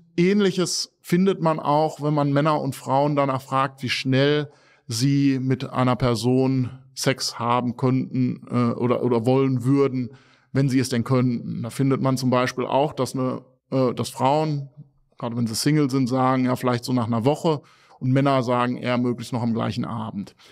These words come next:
Das heißt also, diese Tendenz, schnell mit Personen, die man nicht besonders gut kennt und auch mit verschiedenen Personen Sex zu haben, die ist größer ausgeprägt bei Männern als bei Frauen. Das heißt nicht, dass Männer generell einen größeren,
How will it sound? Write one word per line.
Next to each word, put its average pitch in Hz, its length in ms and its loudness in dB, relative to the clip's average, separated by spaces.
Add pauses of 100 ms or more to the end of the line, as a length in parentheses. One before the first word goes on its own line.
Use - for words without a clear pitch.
(220)
Das 117 80 -4
heißt 143 240 0
also, 139 160 -2
diese 139 260 -2
Tendenz, 143 720 0 (240)
schnell 180 680 2
mit 160 220 -6
Personen, 143 500 2
die 147 60 2
man 139 140 0
nicht 139 120 -4
besonders 131 460 0
gut 120 160 -4
kennt 180 400 2
und 131 140 -2
auch 127 80 0
mit 135 120 -2
verschiedenen 175 540 0
Personen 147 440 2
Sex 139 280 -2
zu 135 160 0
haben, 127 340 0
die 127 120 -4
ist 143 180 0
größer 127 340 0
ausgeprägt 120 640 -4
bei 123 80 -4
Männern 120 300 2
als 110 160 -6
bei 113 100 -4
Frauen. - 460 -6 (420)
Das 127 140 0
heißt 147 240 0
nicht, 175 260 0
dass 165 160 0
Männer 147 300 0
generell 139 580 0
einen 131 220 -2
größeren, 127 840 0